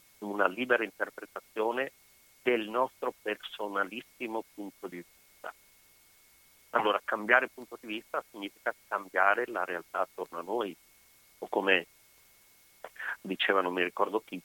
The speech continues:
tutto è puro per i puri. Sì, certo, se tu sei puro vedi la purezza ovunque, se tu sei una persona di malanimo vedi, vedi la disonestà ovunque, eccetera, eccetera, no? A seconda della banda di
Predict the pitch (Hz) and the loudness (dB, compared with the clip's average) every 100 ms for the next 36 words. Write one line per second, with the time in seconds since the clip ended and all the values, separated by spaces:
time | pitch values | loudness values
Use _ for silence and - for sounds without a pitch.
0 | _ 104 - 95 - 131 113 - 92 - | _ -12 -4 -4 -2 0 0 0 -6 -8
1 | _ - 82 82 78 _ _ _ _ _ | _ -12 -10 -12 -14 _ _ _ _ _
2 | - 104 - 107 - - - 98 - 107 | -4 -4 2 2 2 -2 -12 -12 -6 -4
3 | - 95 - 131 123 98 90 87 - 87 | -2 -4 0 2 2 0 -2 -8 -6 -8
4 | 87 - 90 101 104 - 85 - _ _ | -8 -10 -8 -6 -6 -8 -12 -12 _ _
5 | _ _ _ _ _ - - 98 87 - | _ _ _ _ _ -12 -4 0 0 2
6 | 90 90 - - 101 90 90 104 92 90 | 0 2 -2 -2 -2 -2 2 4 4 2
7 | 90 98 95 90 90 - 85 87 82 - | 0 -4 -4 -4 -6 -8 -12 -12 -12 -10
8 | 85 85 80 80 - 85 87 82 - - | -10 -8 -8 -8 -10 -10 -8 -8 -12 2
9 | 127 165 90 - - _ _ - - _ | 4 4 0 -10 -20 _ _ -20 -20 _
10 | _ _ _ _ - - 95 - 90 - | _ _ _ _ -10 -2 -2 0 -4 -4
11 | 80 - - - 113 - 101 - - - | -8 -8 -12 -2 -2 -2 -6 -2 -4 0
12 | 120 101 87 87 - 92 87 - 120 120 | 0 0 -4 -6 -4 -6 -8 0 2 4
13 | 110 | 0